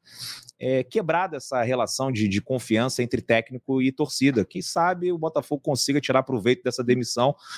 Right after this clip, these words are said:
porque é o que todos nós queremos, um Botafogo forte. O Botafogo tem hoje o material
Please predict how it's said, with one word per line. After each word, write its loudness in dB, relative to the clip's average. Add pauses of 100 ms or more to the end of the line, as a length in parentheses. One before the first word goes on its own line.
(140)
porque 2
é 4
o 2
que -20
todos 0
nós 0
queremos, 0
um 0
Botafogo -2
forte. 0
O -10
Botafogo -2
tem -2
hoje 2
o -6
material 2